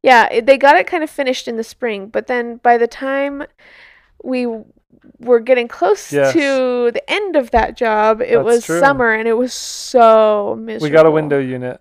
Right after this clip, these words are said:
Speaker 2: a window A C unit, 'cause it was
Speaker 1: Yeah,
Speaker 2: very
Speaker 1: so
Speaker 2: hot.
Speaker 1: hot. We were dying. It was so hot.
Speaker 2: But it was that spring that we got a really nice tax return. We got a couple thousand dollars. I think we got, like, five thousand dollar tax return.
Speaker 1: Which was amazing.
Speaker 2: And we bought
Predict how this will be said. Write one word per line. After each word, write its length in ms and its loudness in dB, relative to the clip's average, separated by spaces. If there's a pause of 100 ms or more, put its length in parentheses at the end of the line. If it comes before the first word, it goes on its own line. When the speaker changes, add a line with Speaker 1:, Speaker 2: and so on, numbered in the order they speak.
Speaker 2:
a 120 -6
window 400 -4
A 80 -4
C 200 -12
unit, 300 -10
'cause 180 -12
it 80 -8
was 180 -10
Speaker 1:
Yeah, 420 -12
Speaker 2:
very 280 -2
Speaker 1:
so 160 -6
Speaker 2:
hot. 320 -10
Speaker 1:
hot. 360 -16 (760)
We 60 -10
were 200 -8 (420)
dying. 680 -6
It 100 -10
was 260 -18 (100)
so 80 -6
hot. 440 -10
Speaker 2:
But 320 2
it 120 2
was 140 2
that 220 4
spring 360 0
that 80 0
we 100 0
got 180 6
a 80 6
really 340 2
nice 300 -2
tax 280 0
return. 300 -6
We 80 -8
got 120 2
a 40 -4
couple 220 -6
thousand 460 2
dollars. 240 6
I 40 0
think 120 -6
we 60 -12
got, 160 4
like, 160 -2
five 300 0
thousand 380 4
dollar 240 6
tax 300 0
return. 360 -12
Speaker 1:
Which 240 -8
was 240 -12 (320)
amazing. 220 -4 (260)
Speaker 2:
And 140 -6
we 140 0
bought 440 8